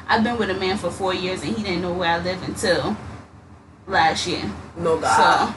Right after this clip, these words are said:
Speaker 1: So,
Speaker 2: <laughs> No God.
Speaker 1: um,
Speaker 2: You can't come to my house in the beginning.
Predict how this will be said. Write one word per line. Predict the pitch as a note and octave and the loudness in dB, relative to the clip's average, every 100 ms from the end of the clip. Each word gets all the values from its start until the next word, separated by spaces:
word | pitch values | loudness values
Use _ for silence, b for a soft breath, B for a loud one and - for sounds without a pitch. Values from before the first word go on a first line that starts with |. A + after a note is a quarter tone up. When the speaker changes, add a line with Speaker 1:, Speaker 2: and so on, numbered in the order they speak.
| C4 | -4
Speaker 1:
So, | G#3 | 2
Speaker 2:
<laughs> | D4+ | 0
No | D4+ | 0
God. | - A3 G#3 F#3+ E3 | 2 4 4 2 0
Speaker 1:
um, | G#3+ G#3+ - - - - - - | -2 -4 -8 -16 -18 -20 -20 0
Speaker 2:
You | C#4+ F#4 | 2 4
can't | F4+ D4+ | 2 0
come | D4+ | 0
to | C4+ | 4
my | A3 | 4
house | G#3 G3+ | 4 2
in | F3 | -2
the | |
beginning. | E3 E3 D#3 G#2 | -2 0 0 0